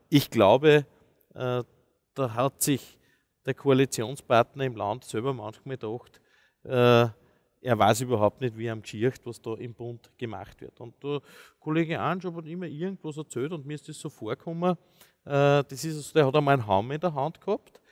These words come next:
Da gibt's ja die Sprichwörter in Oberösterreich, wenn einer einen Hammer in der Hand hat, dann schaut jedes Problem aus wie ein Nagel.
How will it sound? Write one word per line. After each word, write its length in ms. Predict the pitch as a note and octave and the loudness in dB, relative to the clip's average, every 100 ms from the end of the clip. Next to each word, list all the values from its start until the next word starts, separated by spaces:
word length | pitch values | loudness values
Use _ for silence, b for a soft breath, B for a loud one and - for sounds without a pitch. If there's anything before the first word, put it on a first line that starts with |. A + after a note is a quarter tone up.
| _ _ | _ _
Da 80 | C#3+ | 0
gibt's 260 | E3 - | 2 0
ja 40 | E3 | -4
die 140 | E3 | -4
Sprichwörter 720 | - A#2+ C3 - E3+ F#3 D3 | -6 -6 -6 -2 -2 0 2
in 80 | D#3+ | 2
Oberösterreich, 680 | D3 C#3+ D#3+ - D#3 E3 - b b b _ | -2 -8 -10 -6 -2 -2 -4 b b b _
wenn 260 | C#3 C#3+ C#3+ B2+ - C3 | 0 0 0 -6 -4 2
einer 380 | D#3 E3+ E3 | 6 6 4
einen 200 | C#3 B2 | 0 -2
Hammer 280 | G2+ D3+ G#3+ | 4 4 6
in 120 | C3 | 2
der 140 | G#2+ G#2 | 0 -2
Hand 240 | G2+ A2+ | -4 -6
hat, 160 | D#3+ - | -6 -4
dann 140 | D3 | -6
schaut 220 | C#3 C3+ A2+ | -2 -4 -4
jedes 260 | B2+ D#3 | -8 -8
Problem 460 | - D3 A2+ A#2 D3 | -8 -6 -2 0 0
aus 200 | B2+ C#3 | -2 -2
wie 80 | D3+ | -2
ein 60 | |
Nagel. 320 | C#3+ A2+ G#2 | 2 0 -2